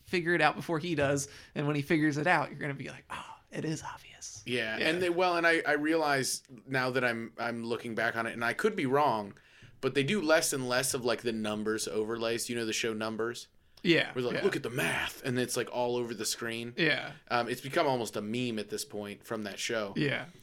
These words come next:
Speaker 2: They do something like that in the first season. I think it's all throughout the show.
Speaker 1: They do it throughout the show. With,
Speaker 2: But I
Speaker 1: like,
Speaker 2: think
Speaker 1: text
Speaker 2: it's
Speaker 1: messages will just, like, appear on screen.
Speaker 2: Yeah,
Speaker 1: You won't,
Speaker 2: but I
Speaker 1: like,
Speaker 2: mean,
Speaker 1: see it
Speaker 2: even
Speaker 1: on
Speaker 2: just,
Speaker 1: their
Speaker 2: like,
Speaker 1: phone.
Speaker 2: scribbling handwriting instead of his thoughts.
Speaker 1: Yeah,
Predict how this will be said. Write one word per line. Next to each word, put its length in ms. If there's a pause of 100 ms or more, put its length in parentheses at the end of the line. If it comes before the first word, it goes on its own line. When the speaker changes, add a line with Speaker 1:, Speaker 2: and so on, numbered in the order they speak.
(120)
Speaker 2:
They 100
do 140
something 340
like 380
that 200
in 200
the 60
first 440
season. 320
I 80
think 220
it's 120
all 240
throughout 300
the 60
show. 260
Speaker 1:
They 140
do 120
it 80
throughout 220
the 80
show. 260
With, 120
Speaker 2:
But 60
I 20
Speaker 1:
like, 80
Speaker 2:
think 160
Speaker 1:
text 140
Speaker 2:
it's 20
Speaker 1:
messages 500
will 120
just, 200
like, 140
appear 640
on 240
screen. 880
Speaker 2:
Yeah, 280
Speaker 1:
You 80
won't, 100
Speaker 2:
but 20
I 60
Speaker 1:
like, 80
Speaker 2:
mean, 100
Speaker 1:
see 160
it 40
Speaker 2:
even 100
Speaker 1:
on 80
Speaker 2:
just, 160
Speaker 1:
their 80
Speaker 2:
like, 80
Speaker 1:
phone. 80
Speaker 2:
scribbling 540
handwriting 600
instead 320
of 80
his 160
thoughts. 580
Speaker 1:
Yeah, 220